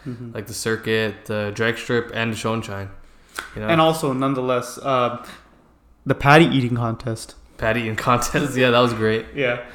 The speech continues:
Speaker 2: Uh, I'm sure a lot of people enjoyed that.
Speaker 1: I,
Speaker 2: Yeah.
Speaker 1: I, I, I think a lot of people just go up to get a free lunch.
Speaker 2: The free food, yeah.
Speaker 1: <laughs>
Speaker 2: <laughs> Yeah, I'm pretty sure, you know,
Speaker 1: Yeah.
Speaker 2: there,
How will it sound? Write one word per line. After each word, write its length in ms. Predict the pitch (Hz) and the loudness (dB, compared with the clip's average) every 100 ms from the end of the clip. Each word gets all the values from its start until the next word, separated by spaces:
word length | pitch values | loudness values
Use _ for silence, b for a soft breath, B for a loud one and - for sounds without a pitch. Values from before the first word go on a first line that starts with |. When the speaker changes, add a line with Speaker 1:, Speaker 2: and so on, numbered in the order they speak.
| B B B B - | B B B B -4
Speaker 2:
Uh, 60 | 110 | 0
I'm 240 | 107 107 | 0 0
sure 160 | - 131 | 4 4
a 40 | |
lot 140 | 110 | 6
of 80 | 107 | 2
people 220 | 113 107 | 0 -4
enjoyed 260 | 107 104 104 | -2 -2 -2
that. 240 | 104 107 | -2 0
Speaker 1:
I, 60 | 139 | 2
Speaker 2:
Yeah. 100 | 127 | 4
Speaker 1:
I, 960 | 143 131 143 143 - 135 135 - 143 135 | 4 2 0 -2 -8 -10 -10 -10 -10 -6
I, 40 | |
I 20 | |
think 380 | 139 - 139 139 | -6 -2 -2 -2
a 80 | - | -4
lot 180 | 127 123 | 0 0
of 80 | 123 | -2
people 220 | 127 123 | -6 -6
just 160 | 117 | -6
go 160 | - 123 | -4 -4
up 240 | 123 - - _ _ | -4 -8 -20 _ _
to 300 | - 117 113 - _ _ - | -6 -6 -6 -14 _ _ -10
get 100 | 127 | -8
a 80 | 139 | -8
free 220 | - 131 | -8 -8
lunch. 420 | 110 - - - | -6 -8 -10 -8
Speaker 2:
The 80 | - | -6
free 200 | 127 131 | -2 -2
food, 240 | - 110 113 | -2 0 4
yeah. 140 | 131 | 4
Speaker 1:
<laughs> 800 | 160 175 202 196 196 226 349 - - - | 4 6 6 8 6 6 0 -2 4 4
Speaker 2:
<laughs> 120 | - | 8
Yeah, 120 | 131 | 6
I'm 60 | 135 | 6
pretty 200 | 170 139 | 2 0
sure, 200 | 120 113 | 2 2
you 160 | 123 | 0
know, 20 | |
Speaker 1:
Yeah. 180 | 117 127 | 0 0
Speaker 2:
there, 120 | 127 | 0